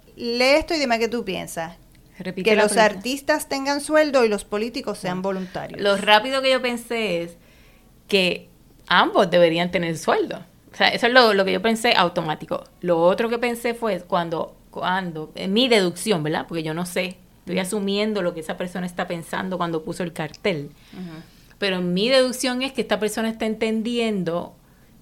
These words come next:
Speaker 2: y lo está, está poniendo eso de los artistas porque los artistas están subestimados
Speaker 1: Ajá.
Speaker 2: en ese sentido de pagar.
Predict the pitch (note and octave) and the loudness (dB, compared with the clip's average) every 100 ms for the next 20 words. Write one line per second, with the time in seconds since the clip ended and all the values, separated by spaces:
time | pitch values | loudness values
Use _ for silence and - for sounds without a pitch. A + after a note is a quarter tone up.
0 | _ - F3 E3+ E3+ F3 F3 - - - | _ -10 -4 -2 0 2 2 0 -8 -4
1 | F#3 F3 G#3 G#3 A3 A3 A3 A3+ A3+ A3+ | -4 -2 -2 -2 0 -2 -2 -2 0 -2
2 | A3+ C#4+ C4 A3+ F#3 F#3 F3 E3 - C4+ | -4 -6 -6 -6 -6 -4 -4 -4 -8 -10
3 | - A3+ - F#3+ F#3+ G#3+ - - G#3+ F#3+ | -8 -10 -8 -8 -6 -8 -12 -8 -4 -4
4 | F#3 F#3 - E3 E3 E3 - - - _ | -4 -8 -12 -8 -6 -6 -10 -16 -20 _
5 | E3 D#3+ E3 F#3 F#3 F#3+ A#3 B3 A#3 A#3 | -20 -18 -4 -2 -2 -2 -2 -2 -4 -2
6 | B3 B3+ G#3+ F3+ F3 E3 D#3 D#3 - | 2 2 2 -4 -4 -4 -4 -6 -10